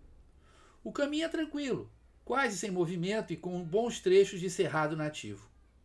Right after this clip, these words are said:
A maior emoção para mim sempre é passar pela ponte sobre o rio Urucuia. Foi a primeira visão que tive do rio que mudaria minha vida.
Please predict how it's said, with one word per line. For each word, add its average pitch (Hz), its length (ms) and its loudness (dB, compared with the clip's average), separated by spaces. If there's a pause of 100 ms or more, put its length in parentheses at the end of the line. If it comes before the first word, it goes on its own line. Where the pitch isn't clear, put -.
(760)
A 151 100 -4
maior 214 260 4
emoção 175 460 0
para 151 220 2
mim 196 320 -4 (180)
sempre 220 400 0
é 208 60 2
passar 185 420 0
pela 165 200 2
ponte 175 420 -4
sobre 160 280 0
o - 20 0
rio 156 120 2
Urucuia. 120 560 -2 (720)
Foi 185 200 2
a 190 60 6
primeira 185 420 0
visão 180 460 0
que 180 140 -8
tive 175 260 -4
do 170 120 2
rio 190 460 -2 (140)
que 196 100 -10
mudaria 156 540 0
minha 139 220 -4
vida. 107 300 -12